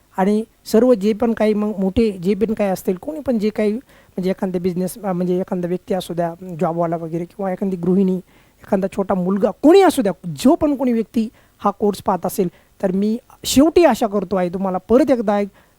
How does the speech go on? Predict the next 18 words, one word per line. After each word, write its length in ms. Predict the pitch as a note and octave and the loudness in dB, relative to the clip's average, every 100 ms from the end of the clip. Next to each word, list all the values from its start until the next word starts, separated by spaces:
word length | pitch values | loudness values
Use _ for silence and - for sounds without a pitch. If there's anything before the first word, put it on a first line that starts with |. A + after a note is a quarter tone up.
| - | 0
रिमाइंडर 420 | F#3+ B3 E4 E4+ | 6 8 8 6
देतो 240 | C#4+ B3+ G3 | 4 2 2
आहे 200 | G3 A3 _ _ | 0 0 _ _
की 80 | - | -6
तुम्ही 340 | F#3+ A3 A3 G#3+ | -2 0 0 -2
या 240 | F#3 G#3+ | 0 2
व्हिडिओमध्ये 460 | B3 G3+ G3 G3+ G3 | 2 0 0 -2 -4
मी 100 | G#3 | -4
जेवढ्या 360 | F3 G3+ A#3 D4+ | -2 0 2 2
गोष्टी 260 | A#3+ - | 2 -4
सांगितलेल्या 400 | A#3+ G#3 F#3+ F#3 | -2 0 0 0
आहेत 80 | F#3+ - | -2 -2
त्याची 220 | G3+ G#3+ | -4 -2
एक 140 | G3 | -2
नोट्स 340 | F#3 F#3+ A#3+ - | 0 0 -2 0
करायची 340 | B3 B3+ A3 | 0 2 4
आहे 160 | B3 G#3 _ _ - | 4 2 _ _ -2
आणि 200 | G3 G#3 | 0 2